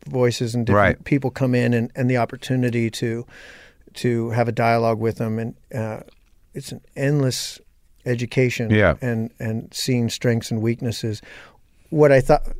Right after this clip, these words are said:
Speaker 1: sometimes can be frustrating is, let's say I,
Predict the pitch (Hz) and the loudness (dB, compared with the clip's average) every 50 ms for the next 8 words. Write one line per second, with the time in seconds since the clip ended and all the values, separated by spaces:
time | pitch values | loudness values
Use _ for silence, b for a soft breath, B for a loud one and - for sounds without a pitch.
0 | - - - - - 139 131 - 131 123 117 - - 120 110 113 104 - - 160 | -10 -10 -8 -4 -2 -2 -2 0 0 -2 -2 -2 -4 -4 -4 -4 -6 -2 0 2
1 | 151 151 - - - 131 117 110 104 101 101 98 104 - - b b b b b | 2 2 2 0 0 0 0 0 -2 -4 -6 -6 -8 -10 -12 b b b b b
2 | b b b - - - 135 131 127 123 120 110 107 - - b b b b b | b b b -14 -6 -2 0 2 2 2 0 -2 -4 -6 -10 b b b b b
3 | b b b b b b - - - - - - - - - - - - - - | b b b b b b -16 -18 -20 -20 -20 -20 -20 -20 -20 -20 -20 -20 -20 -8
4 | - - 143 135 - 147 135 127 123 120 120 | -2 -2 0 2 4 4 4 4 4 2 2